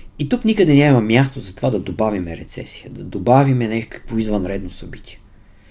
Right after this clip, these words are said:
Защото ако почнем да го правиме, никога няма да излезе анализът.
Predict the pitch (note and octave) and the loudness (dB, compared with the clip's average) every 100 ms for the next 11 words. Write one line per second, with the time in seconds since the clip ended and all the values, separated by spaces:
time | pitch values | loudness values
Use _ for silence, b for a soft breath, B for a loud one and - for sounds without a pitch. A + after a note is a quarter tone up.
0 | B B B B B - A#2 D3 A#2 G#2+ | B B B B B -10 -2 0 0 -4
1 | - D3 C3+ A2 F#2 - C3+ A#2 G#2 E3 | -4 -4 -2 -4 -4 -2 0 0 0 -4
2 | A3 - - - - - G#2+ A2 G2 F#2 | -8 -12 -20 -20 -20 -12 -10 -10 -10 -8
3 | F#2 G2 F#2 E2+ E2+ A#2 E3+ B2 - - | -8 -8 -8 -10 -8 -6 -8 -10 -16 -20
4 | - | -20